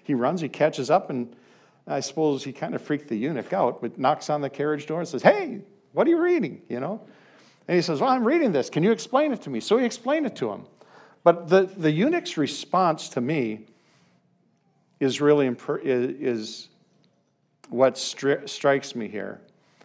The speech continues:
So in verse thirty-five of chapter eight, Philip opened his mouth, began at this scripture, preaching Jesus to him. Now, as they went down the road, they came to some water,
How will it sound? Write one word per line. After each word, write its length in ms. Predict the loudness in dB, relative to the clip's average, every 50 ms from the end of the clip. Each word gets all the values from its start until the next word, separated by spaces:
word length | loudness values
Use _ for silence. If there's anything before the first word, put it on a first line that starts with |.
| _ _ _ _ _ _
So 380 | -8 0 4 6 6 6 4
in 260 | 4 0 -2 -2 -2
verse 340 | 0 2 2 2 2 0 -2
thirty-five 1040 | 0 4 4 4 4 4 0 -2 -6 -14 -8 -4 -2 2 4 4 4 4 2 0 -2
of 160 | -4 -6 -8
chapter 480 | -6 -4 -2 -2 -2 -2 -4 -6 -6 -4
eight, 400 | -2 0 0 0 0 -4 -8 -12
Philip 320 | -6 -2 2 2 2 2 2
opened 240 | 0 0 0 -2
his 140 | -4 -4 -2
mouth, 280 | 0 0 0 0 0 -4
began 400 | -8 -6 -4 -2 -2 0 0 0
at 220 | -2 -2 -4 -4
this 140 | -4 -6 -6
scripture, 420 | -6 -4 -4 -4 -4 -2 -6 -8
preaching 680 | -8 -6 -6 -6 -6 -6 -6 -6 -6 -4 -6 -6 -8 -10 -16 -20 _ _ _ _ _ _ _ _ _ _
Jesus 500 | -8 -4 -2 -2 -2 -2 -4 -6 -8 -8 -10
to 100 | -12 -12
him. 360 | -12 -12 -12 -14 -14 -16 -20 _ _ _ _ _ _ _ _ _ _ _ _ _ _ _ _ _ _ _ _ _ _ _ _ _ _ _ _ _ 6
Now, 160 | 8 8 8
as 120 | 8 8
they 80 | 6 6
went 200 | 6 6 6 6
down 220 | 6 6 6 6
the 80 | 6 6
road, 340 | 6 8 8 8 6 6 4
they 120 | 0 0
came 320 | 0 0 0 0 0 0
to 100 | -2 -4
some 340 | -6 -6 -2 -2 -2 -2 0
water, 540 | 0 0 0 0 0 0 -2 -4 -6 -8 -12